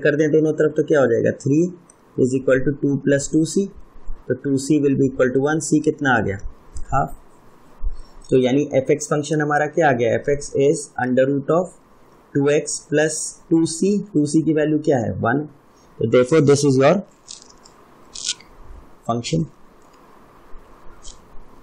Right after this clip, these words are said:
तो आपका ये function f(x)' क्या हो गया, Route two X plus one।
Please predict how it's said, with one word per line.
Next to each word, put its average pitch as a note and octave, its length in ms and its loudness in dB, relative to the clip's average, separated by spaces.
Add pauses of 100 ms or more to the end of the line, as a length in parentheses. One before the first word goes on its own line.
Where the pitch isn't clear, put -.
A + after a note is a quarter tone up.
(480)
तो A#2+ 60 0
आपका A2+ 240 0
ये C3 100 2 (100)
function B2+ 400 -2
f(x)' - 280 -4
क्या E3 120 4
हो B2 100 4
गया, G2+ 180 -4 (300)
Route B2+ 260 2
two A#2+ 80 0
X G#2+ 200 0
plus C3+ 280 -4
one। D3 160 -12